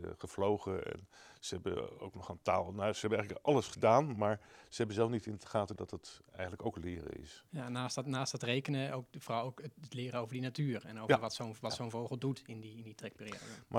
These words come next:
Speaker 1: hebben het wel zo allemaal in, dat, dat ook allerlei andere, eh, vakken, eh, eh, gewoon op een speelse manier aan bod komen. Dat, eh, en zelf moet ik zeggen dat ik ook op school een grote hekel aan,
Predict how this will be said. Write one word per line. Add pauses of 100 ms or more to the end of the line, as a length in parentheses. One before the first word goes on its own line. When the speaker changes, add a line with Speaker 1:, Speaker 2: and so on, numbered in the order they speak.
Speaker 1:
hebben
het
wel
zo
allemaal
in, (500)
dat,
dat
ook
allerlei
andere, (500)
eh,
vakken, (120)
eh,
eh,
gewoon
op
een
speelse
manier
aan
bod
komen.
Dat,
eh, (800)
en
zelf (140)
moet
ik
zeggen
dat
ik
ook
op
school
een
grote
hekel
aan,